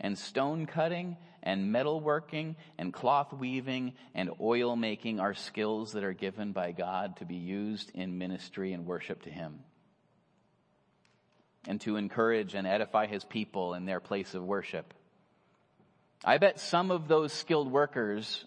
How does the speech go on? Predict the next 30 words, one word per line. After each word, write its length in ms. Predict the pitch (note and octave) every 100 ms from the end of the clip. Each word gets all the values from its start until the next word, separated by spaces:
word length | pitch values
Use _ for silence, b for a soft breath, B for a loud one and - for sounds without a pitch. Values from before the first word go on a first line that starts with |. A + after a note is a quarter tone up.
| -
that 160 | A#2+ G#2+
God 240 | A#2 A2
mentions 440 | A2+ A2+ A#2+ A2 G2+
in 100 | A2
Exodus 380 | G#2 A2 G#2
thirty-one, 640 | - A#2 G#2+ A#2 A#2 G#2 - B B
I 140 | - F#3
bet 180 | C4
some 200 | - G3+
of 140 | G3+ E3
them 200 | D3 B2
could 220 | - E3+
have 240 | E3 C#3
said, 520 | - F3+ D3+ G2 G2 - B B B _ -
"Okay, 360 | C3+ C#3+ B2
but 280 | A2+ A#2+ A#2 -
I 120 | B2
actually 460 | C#3 F#3+ - E3+ C#3
learned 400 | B2+ C#3 D3+ B2
this 240 | B2+ -
trade 380 | - C3 A#2+ A2
from 200 | A#2+ G#2+
my 180 | G2+ G2
dad 600 | F#2 A2+ C3+ B2+ F#2 F#2
while 160 | G2+ G2+
we 120 | G#2+
were 160 | G2+
slaves 400 | - G#2+ G#2+ F#2+
in 100 | G2
Egypt." 500 | G2+ G2 D#2+ - -